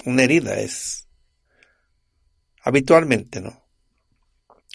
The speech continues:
Por un golpe, por un traumatismo contuso o cortante, golpe fuerte, ¿no? O con algo afilado,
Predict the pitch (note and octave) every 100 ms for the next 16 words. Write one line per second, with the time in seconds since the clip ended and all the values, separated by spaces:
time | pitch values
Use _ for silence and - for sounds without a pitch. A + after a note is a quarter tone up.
0 | - - B2+ C3 C#3+ D#3 - - A2 B2+
1 | B2 G#2+ G2 - B2 A2+ - G#2+ F#2 F2
2 | D3+ D#3 - G2+ - _ _ _ _ _
3 | _ _ _ _ _ _ _ _ - -
4 | G#2+ - C3+ C3+ - - _ _ _ _
5 | _ _ _ _ G#2 - - - B2 B2
6 | G#2 G2 B2 _ _ _ _ _ _ _
7 | _ _ _ _ _ _ G#2+ G#2+ A#2+ G#2+
8 | - G#2+ G2 A#2+ -